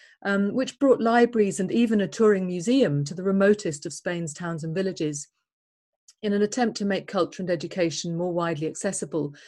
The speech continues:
at a time when illiteracy in rural Spain was as high as forty percent, um, especially among women.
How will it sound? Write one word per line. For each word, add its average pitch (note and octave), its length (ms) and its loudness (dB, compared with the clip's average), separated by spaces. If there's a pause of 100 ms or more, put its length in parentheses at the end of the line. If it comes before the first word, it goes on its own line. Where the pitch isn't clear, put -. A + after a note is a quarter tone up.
(200)
at F#3+ 120 0
a - 20 2
time G3 260 -2
when F#3 180 -4
illiteracy G3 600 0
in D#3 80 -8
rural D#3 240 -2
Spain D3+ 420 -6
was D#3+ 140 -6
as F3+ 120 -8
high F3+ 140 -6
as C#3+ 140 -6
forty E3+ 320 -4
percent, D3 500 -6 (380)
um, D#3+ 180 -6
especially D#3+ 440 -4
among D#3 240 -6
women. D3 420 -4